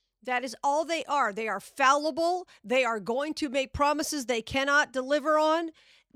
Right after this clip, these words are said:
But you've gotta choose which one you think is closer to what you ultimately want. That's the way I look at it. And my advice to Trump, which he has not asked for, would be very, very simple. Stay on message, avoid unforced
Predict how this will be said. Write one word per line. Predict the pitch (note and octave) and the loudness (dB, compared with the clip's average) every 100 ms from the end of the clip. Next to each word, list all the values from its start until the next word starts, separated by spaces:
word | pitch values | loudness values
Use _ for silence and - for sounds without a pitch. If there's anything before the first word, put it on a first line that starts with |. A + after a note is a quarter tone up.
| - | -2
But | D4 - | -2 -2
you've | B3+ C4 | -6 -6
gotta | A3+ C#4+ D#4 | 2 2 2
choose | - D#4+ C#4+ | -2 -4 -4
which | A3+ C#4 - | -6 -8 -6
one | C4+ D4+ | -2 -2
you | C#4+ C#4+ | -2 -4
think | D4+ D4 - | -4 -4 -2
is | B3 | -4
closer | - - E4 F4 - G3+ E3 | -4 0 2 2 -4 -6 -6
to | B3+ | -6
what | A#3 A#3 B3 | -2 -2 -2
you | A#3+ | -4
ultimately | A#3 A3+ G#3 F#3+ G3+ | -4 -4 -8 -10 -10
want. | G3 F#3 F3 | -12 -12 -8
That's | G#3 C#4 - | -2 -2 -2
the | D#4+ | -2
way | D#4+ | 0
I | D4+ F4+ | 2 0
look | G3+ D#3+ | -2 -10
at | - A#1+ | -12 -12
it. | - _ _ | -16 _ _
And | B3 B3+ | -4 2
my | D4 C#4 | 4 4
advice | A3+ F#3+ D4 E4+ - | 2 4 4 4 -2
to | - | -6
Trump, | - D#4+ C#4+ B3 | -4 0 0 0
which | - | 0
he | G#4 | 0
has | F#4 | 2
not | F#4+ | 2
asked | F#4 F#4+ F#4 - | 4 2 0 0
for, | G#3 F3+ - - | -2 -2 -6 -4
would | C4 A#3+ | -2 2
be | C#4+ | 0
very, | G#3 C4 C4 C4+ | 2 2 4 0
very | G#3 G3 G3+ | -2 -2 -4
simple. | - F#3+ D#3 - - _ - | -8 -10 -12 -16 -18 _ -12
Stay | - - D#4 F4 | -10 2 4 4
on | F#4 E4 | 2 2
message, | C#4 C4+ D4+ C#4 A#3+ - _ | 4 4 2 0 0 -14 _
avoid | B3+ G3 B3+ D4+ E4 - | -8 -4 4 4 4 0
unforced | C#4 D#4 - D4+ D4+ D#4+ | 0 0 -4 -4 -2 -4